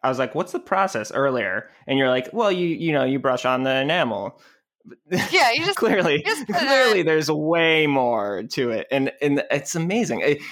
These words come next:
Speaker 1: it's like, you know, what it reminds me of, it reminds me of, like, people that, um, fake, uh,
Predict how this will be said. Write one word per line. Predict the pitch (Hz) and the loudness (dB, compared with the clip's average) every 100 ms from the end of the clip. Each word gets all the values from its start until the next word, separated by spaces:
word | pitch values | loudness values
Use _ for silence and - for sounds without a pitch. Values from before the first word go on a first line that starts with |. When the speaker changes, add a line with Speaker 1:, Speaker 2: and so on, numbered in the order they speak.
| - | -4
Speaker 1:
it's | 160 165 | -2 -2
like, | - - | -6 -2
you | 165 | 2
know, | 180 - 78 87 | 2 0 -6 -6
what | 151 165 | -2 0
it | |
reminds | 143 143 143 147 | 2 2 2 2
me | 139 | 0
of, | 120 | 0
it | 120 - | -2 -4
reminds | 143 190 196 | -8 -8 -4
me | 175 | -2
of, | |
like, | 143 123 | 0 -2
people | - 135 131 120 | -2 -2 0 2
that, | 110 104 - | 0 0 0
um, | 104 101 98 - _ _ _ | -2 -2 -6 -14 _ _ _
fake, | - - 135 120 - - | -20 -2 0 0 -6 -4
uh, | 131 120 | 0 2